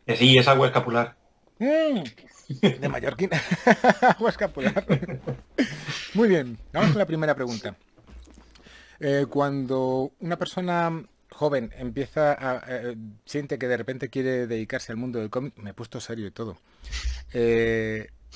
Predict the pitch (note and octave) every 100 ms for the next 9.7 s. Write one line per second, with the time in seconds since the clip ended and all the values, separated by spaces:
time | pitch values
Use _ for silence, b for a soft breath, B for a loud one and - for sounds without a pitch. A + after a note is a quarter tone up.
0 | B B B - - - _ C#3 D3+ D3
1 | F#3+ F3+ F#3 G3 D#3+ D3 A#2+ A#2+ F#2 A2+
2 | A2+ A#2 A#2 A2 A2+ - D#3 C#3+ B2 A2+
3 | - G#2 B2+ D3 - - A2 A2 G2+ C3
4 | C3 C3 C3 C3+ C3 - - A2+ A2 G#2+
5 | G#2 G2+ G2 A#2 A2+ A2 G2+ D3 - G2
6 | - b b _ A2 F#2+ C3+ B2 B2 A2+
7 | A2+ - A#2+ G#2 A2+ G#2+ G#2 G#2+ C3+ D3
8 | - B2+ C3+ A2+ G#2 G2+ G2 F#2+ G2+ F#2+
9 | - C#3 A#2+ G2+ C#3 C3+ C3+